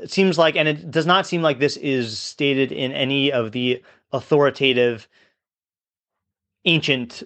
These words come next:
Jewish texts that I'm aware of. If someone finds it, please let me know. So doesn't mean it's not a true idea. It just means that that's not the, um, that that's not the, uh, the, what do you call, the, uh, that,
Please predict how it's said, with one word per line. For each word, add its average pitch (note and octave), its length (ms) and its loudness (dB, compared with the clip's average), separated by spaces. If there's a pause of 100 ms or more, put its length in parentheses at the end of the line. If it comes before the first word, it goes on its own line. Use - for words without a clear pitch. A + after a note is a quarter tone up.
Jewish A#2+ 280 0
texts - 280 -2
that C3+ 100 0
I'm B2+ 160 4
aware G#2 260 -4
of. G2+ 160 -6
If G#2 120 -10
someone C3 200 0
finds A2+ 260 0
it, A2+ 100 -4
please A#2 160 -6
let A2+ 100 -2
me A2+ 80 -4
know. G#2 160 2
So A#2+ 220 0 (600)
doesn't G#3+ 300 2
mean F#3+ 140 2
it's D3+ 120 -4
not D#3 160 4
a - 20 0
true D3 180 -2
idea. A#2+ 360 0
It G#2+ 40 -6
just G#2+ 160 -8
means B2+ 160 -2
that A#2 100 -2
that's A#2+ 240 0
not B2 260 2
the, A#2 200 0
um, G#2+ 440 -2 (320)
that B2 140 -4
that's B2+ 220 2
not B2+ 280 2
the, A#2 300 -2
uh, G#2 480 0 (500)
the, A#2 260 -10
what A#2 120 0
do A#2 60 0
you A2 60 -4
call, G2+ 360 -2
the, A#2 240 0
uh, G#2+ 340 2
that, D3 200 0